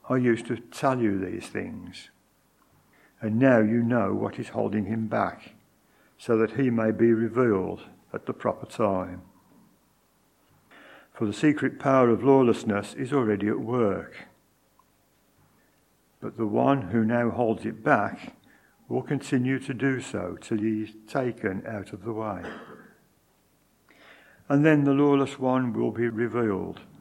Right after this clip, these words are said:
whom the Lord Jesus will overthrow with the breath of his mouth and destroy by the splendor of his coming.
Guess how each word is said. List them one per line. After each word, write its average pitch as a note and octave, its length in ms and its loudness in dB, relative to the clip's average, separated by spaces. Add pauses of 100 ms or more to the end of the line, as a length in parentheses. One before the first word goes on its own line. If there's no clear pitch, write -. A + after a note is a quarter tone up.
(840)
whom A2+ 220 4
the A2 60 2
Lord B2+ 300 6
Jesus A2+ 540 0
will A2 100 0
overthrow A2+ 920 0
with A2+ 220 -6
the G2+ 80 -8
breath A2 440 0
of A#2 180 -8
his F#2+ 200 -10
mouth G2+ 520 -6 (720)
and G#2+ 100 -4
destroy G2+ 720 0
by G#2+ 200 -4
the G2 120 -4
splendor G#2+ 560 -2
of G2+ 200 -8
his G#2+ 180 -6
coming. F#2 500 -6